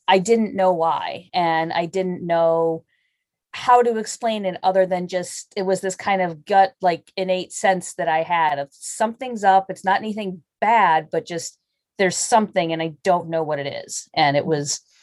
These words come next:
frustrating until I started to, to figure it out.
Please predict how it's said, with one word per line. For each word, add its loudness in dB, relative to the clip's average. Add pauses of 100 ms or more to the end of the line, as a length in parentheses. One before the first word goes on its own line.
(560)
frustrating 2
until 2
I 8
started 2
to, -6
to -4
figure -4
it -4
out. -4